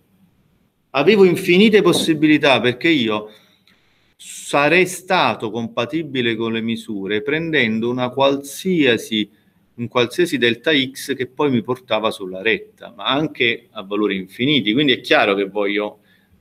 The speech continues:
diciamo, minimizzare lo scostamento, ora vedendolo graficamente. Questa curva qua disegnata, che cos'è? È proprio, diciamo, l'ellisse, che però è una circonferenza, perché P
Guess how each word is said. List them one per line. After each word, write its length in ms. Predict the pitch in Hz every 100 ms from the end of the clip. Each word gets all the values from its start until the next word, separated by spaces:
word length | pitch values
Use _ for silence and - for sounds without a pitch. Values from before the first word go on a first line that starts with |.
| _
diciamo, 580 | 110 101 107 107 104 -
minimizzare 720 | 110 110 110 107 101 107 104
lo 80 | 104
scostamento, 720 | - 101 - 104 98 90 101
ora 140 | 98 92
vedendolo 560 | 95 98 95 95 92
graficamente. 840 | 95 92 - 98 92 90 87 _ _ _ - - - - -
Questa 460 | 196 240 - 214
curva 440 | 156 185 185 139 -
qua 200 | 147 139
disegnata, 1000 | 123 123 117 107 92 90 107 127 - - _ _ _ _
che 220 | - 147 147
cos'è? 540 | 151 - 110 95 - _ _ _ -
È 440 | 196 190 196 - _ _ -
proprio, 800 | 151 151 147 147 143 147 - -
diciamo, 640 | 120 127 123 123 123 -
l'ellisse, 520 | 113 123 156 151 117
che 100 | 101
però 180 | - 127
è 40 |
una 120 | 120 104
circonferenza, 880 | 107 120 110 - 117 123 98 - 98
perché 340 | 101 - 127
P 360 | - 110 104